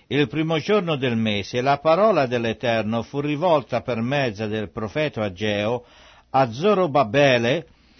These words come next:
il figliuolo di Shealtiel,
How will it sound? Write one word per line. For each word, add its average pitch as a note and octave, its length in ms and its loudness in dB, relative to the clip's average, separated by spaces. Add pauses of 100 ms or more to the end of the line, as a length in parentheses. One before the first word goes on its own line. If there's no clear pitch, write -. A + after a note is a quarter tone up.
(180)
il C#3 160 -4
figliuolo C#3+ 760 0
di B2 220 -8
Shealtiel, C3+ 1160 0